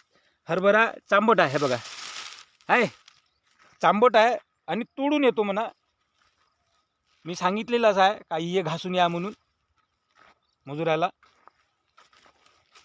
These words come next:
तर असा आपली परिस्थिती आहे शेतकरी मित्रांनो आता सध्याच हरभऱ्याची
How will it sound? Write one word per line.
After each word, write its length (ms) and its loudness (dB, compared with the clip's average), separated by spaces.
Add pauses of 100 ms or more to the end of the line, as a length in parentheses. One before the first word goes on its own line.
(2000)
तर 120 -6
असा 280 4 (540)
आपली 300 -4 (1080)
परिस्थिती 420 0
आहे 120 6
शेतकरी 320 -6
मित्रांनो 340 -4
आता 240 -2 (200)
सध्याच 340 -2
हरभऱ्याची 500 -4